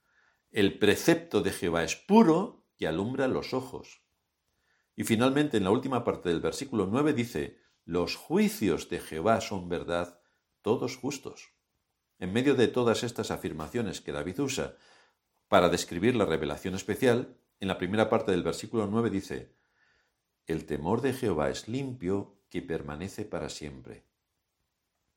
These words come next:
¿Cuál es el tema importante que David destaca aquí? Pues que está afirmando que hay una relación inseparable entre la revelación especial que Dios ha hecho en la Escritura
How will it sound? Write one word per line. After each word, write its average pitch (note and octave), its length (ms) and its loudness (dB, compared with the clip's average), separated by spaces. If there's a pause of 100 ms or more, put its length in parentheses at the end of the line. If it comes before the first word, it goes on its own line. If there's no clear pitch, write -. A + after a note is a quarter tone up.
(880)
¿Cuál C#3+ 180 2
es D3 100 -2
el D3 100 0
tema C3 180 -2
importante A2 600 -2
que F#2 80 -4
David F2 260 -2
destaca F2 360 -6
aquí? C#2 340 -14 (1200)
Pues - 180 -16
que - 80 -12
está A#2+ 220 -2
afirmando C3 640 -2
que A2 100 -2
hay A2 80 2
una A#2 180 0
relación F2 460 -2
inseparable D#2+ 920 -2 (440)
entre F#2+ 400 -2
la F2+ 140 4
revelación F2 640 0
especial F2 580 -2
que F2+ 120 -6
Dios A2 240 -2
ha A#2 60 0
hecho D2+ 480 -6
en F#2 140 -6
la F2+ 80 0
Escritura E3+ 760 0